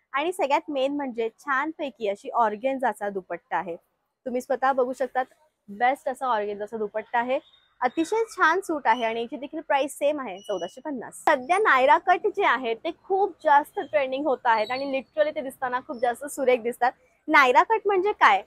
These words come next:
आता exactly या टाईपचा, आता मी जो कट घातलेला आहे तो आलिया कट आहे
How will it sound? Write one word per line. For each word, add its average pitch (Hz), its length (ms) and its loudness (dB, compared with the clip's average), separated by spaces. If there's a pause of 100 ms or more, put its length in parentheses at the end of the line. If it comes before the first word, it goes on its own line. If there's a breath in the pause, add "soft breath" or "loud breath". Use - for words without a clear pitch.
(280)
आता 311 320 6
exactly 311 560 0
या 277 360 10
टाईपचा, 381 360 2
आता 320 180 4
मी 330 280 4
जो 403 100 4
कट 339 320 8
घातलेला 302 340 4
आहे 240 180 2
तो - 120 0
आलिया 247 320 6
कट 233 220 0
आहे 247 240 0